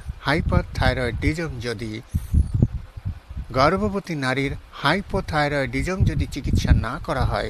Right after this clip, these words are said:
বা ধরা না পড়ে, তাহলে সন্তান ধারণে অক্ষমতা আসতে পারে। তাছাড়া অকাল গর্ভপাতও হয়ে যেতে পারে। হাইপারথাইরয়েডিজমের চিকিৎসা করা হয় সাধারণত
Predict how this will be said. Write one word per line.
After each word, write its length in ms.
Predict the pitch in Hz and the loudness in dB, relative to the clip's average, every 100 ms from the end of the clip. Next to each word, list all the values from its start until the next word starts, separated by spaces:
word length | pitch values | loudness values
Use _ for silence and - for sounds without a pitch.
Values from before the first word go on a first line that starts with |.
| 113 | -2
বা 80 | 113 110 - | -4 -4 -4
ধরা 280 | 135 151 135 - | -2 0 -2 2
না 100 | - 110 - | 4 4 0
পড়ে, 220 | 143 143 127 - - - - - | 2 4 4 6 4 4 -2 0
তাহলে 260 | 139 139 113 - | 0 0 -2 -2
সন্তান 420 | 147 165 165 160 143 | -4 -2 -2 -2 0
ধারণে 340 | 135 127 120 120 120 - - 147 | 0 0 -2 -4 -6 -10 -4 -2
অক্ষমতা 460 | - - 127 - 110 - - - | -2 -4 -4 -2 0 2 2 2
আসতে 240 | - - - | -2 -6 -6
পারে। 200 | - - - - - - - 151 | -6 -6 -8 -6 -2 -2 0 0
তাছাড়া 400 | 147 135 113 104 - - 123 | 2 0 0 2 0 0 0
অকাল 240 | 139 147 131 117 | 0 0 0 0
গর্ভপাতও 640 | 127 151 180 170 139 - - | 0 0 -4 -2 -2 -4 -4
হয়ে 180 | 110 110 | -4 2
যেতে 200 | - - - | 2 4 4
পারে। 200 | - - - - - - 131 | 6 6 6 4 4 4 4
হাইপারথাইরয়েডিজমের 1120 | 165 185 190 - 147 143 139 135 135 127 123 | 4 2 2 2 2 4 4 6 4 6 4
চিকিৎসা 360 | - - - 127 - | 4 4 2 0 -2
করা 140 | 117 117 | -2 0
হয় 140 | 143 - | 0 0
সাধারণত 480 | 135 175 175 131 | -2 -2 -4 -4